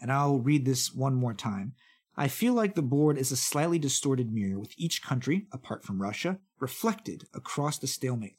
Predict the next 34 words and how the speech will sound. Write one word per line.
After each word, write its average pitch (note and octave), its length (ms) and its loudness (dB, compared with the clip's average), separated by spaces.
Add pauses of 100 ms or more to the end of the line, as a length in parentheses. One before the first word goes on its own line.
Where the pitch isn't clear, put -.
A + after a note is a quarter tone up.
line. - 220 -18 (400)
So - 160 -2
there B2+ 80 2
are A2 40 -2
two - 260 2
powers A#2+ 600 -4
with B2+ 220 -6
their B2 220 -2
own D3 220 0
corner, C3 440 -4 (140)
England A2 280 -6
and G#2 120 -4
Turkey, - 420 -6 (640)
which C#3+ 300 2
have D3 180 0
an C#3 60 0
aggressive D#3 440 0
relationship B2 680 0
with A2 280 -4 (240)
Russia, C3 540 0 (340)
and B2 280 -2
two C3+ 160 0
central E3+ 340 -2
powers, C#3 540 -4 (840)
Austria C#3 360 2
and A2+ 100 -4
Germany, B2 320 -2
which D3+ 200 -4
have C3 120 -2
a B2 60 2
defensive E3+ 500 -2
relationship A2 480 -4
with F#2+ 140 -10
Russia, F#3 360 -6